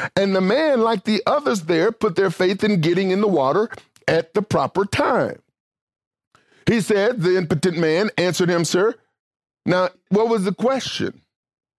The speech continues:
"Will you be made whole?"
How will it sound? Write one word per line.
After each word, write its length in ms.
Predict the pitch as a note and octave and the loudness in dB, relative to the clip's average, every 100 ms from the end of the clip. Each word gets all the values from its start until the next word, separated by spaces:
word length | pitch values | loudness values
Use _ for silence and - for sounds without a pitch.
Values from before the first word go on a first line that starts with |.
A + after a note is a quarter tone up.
| _ _ _ _ _ _ _ _ _ | _ _ _ _ _ _ _ _ _
"Will 240 | B2 D#3+ D#3+ | 0 2 2
you 140 | F#3 | 0
be 160 | F3+ F#3 | 2 2
made 260 | F3+ F#3+ | 2 2
whole?" 560 | F#3 A3 A3+ D#3 G#2 | 2 2 2 2 -2